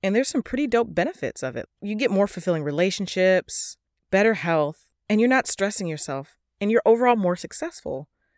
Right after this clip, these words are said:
Now, I'm not saying that if you don't have a deep level of emotional intelligence that you don't currently have good relationships,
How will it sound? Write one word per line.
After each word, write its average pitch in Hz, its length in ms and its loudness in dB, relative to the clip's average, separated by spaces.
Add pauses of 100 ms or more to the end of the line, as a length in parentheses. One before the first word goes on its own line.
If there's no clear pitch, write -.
(580)
Now, 262 120 4
I'm 294 60 4
not 302 160 2
saying 285 320 2
that 240 140 0
if - 140 -4
you 233 60 2
don't - 160 0
have 202 160 -2
a 143 120 -4 (160)
deep 202 280 -4
level 180 380 0
of 147 100 -4
emotional 147 440 -6
intelligence 156 520 -8
that - 160 -8 (340)
you 160 80 -8
don't - 140 -4
currently 147 340 -6
have 143 240 -10
good 147 180 -6
relationships, 135 840 -8